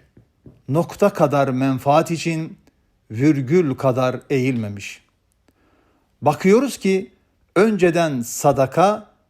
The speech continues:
fakirin, fukaranın olurken görüyoruz ki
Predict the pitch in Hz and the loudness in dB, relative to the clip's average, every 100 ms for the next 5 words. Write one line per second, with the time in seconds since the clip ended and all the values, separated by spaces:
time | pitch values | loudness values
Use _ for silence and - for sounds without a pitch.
0 | _ - 160 156 185 180 226 160 - 160 | _ -6 -4 0 2 2 2 -2 -6 -4
1 | 160 151 147 147 156 170 123 98 - _ | 2 4 4 2 0 -4 -4 -8 -16 _
2 | - 139 131 165 175 180 175 131 - _ | -6 -2 0 -2 0 -2 -2 -6 -14 _
3 | _ _ - 110 135 143 135 151 170 143 | _ _ -14 -2 0 2 2 2 0 -2
4 | - 147 147 | -4 -2 -2